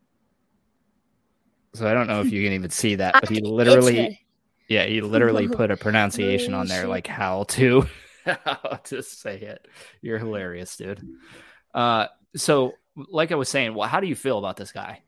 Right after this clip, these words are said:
Speaker 1: Like, he's, the Miss Toshira is awesome, right?
Speaker 2: He's cool. He's definitely in the, um, the, like, opening for, to every episode. That one move he uses is so cool.
Speaker 1: Oh, the,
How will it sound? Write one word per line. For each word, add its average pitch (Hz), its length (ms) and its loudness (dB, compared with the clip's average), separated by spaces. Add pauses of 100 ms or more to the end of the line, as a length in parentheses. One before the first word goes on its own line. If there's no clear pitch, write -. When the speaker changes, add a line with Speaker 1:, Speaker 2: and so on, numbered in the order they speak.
(120)
Speaker 1:
Like, 110 140 -4
he's, 156 220 0
the 120 80 -2
Miss 131 240 0
Toshira 104 320 -4
is 92 80 -10
awesome, 85 360 -10
right? 101 220 -14 (720)
Speaker 2:
He's - 220 2
cool. 269 420 4 (360)
He's 349 140 2
definitely 415 440 2
in 294 200 0
the, 233 340 0 (120)
um, 226 480 -4 (520)
the, 262 80 -10
like, 226 320 -6
opening 294 680 2 (800)
for, - 340 -4 (140)
to 277 100 2
every 240 300 -2
episode. 269 540 0 (240)
That 262 180 6
one 269 320 4
move 277 280 0
he 233 320 -6
uses 226 300 -6
is 208 200 -8
so - 580 6
cool. 226 540 0 (760)
Speaker 1:
Oh, 104 300 0
the, 107 640 -4